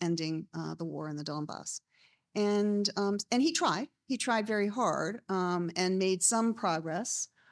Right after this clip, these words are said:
on, uh, on the corruption issues, but it was, you know,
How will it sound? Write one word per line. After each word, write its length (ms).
on, 460
uh, 40
on 380
the 80
corruption 460
issues, 520
but 100
it 80
was, 260
you 80
know, 120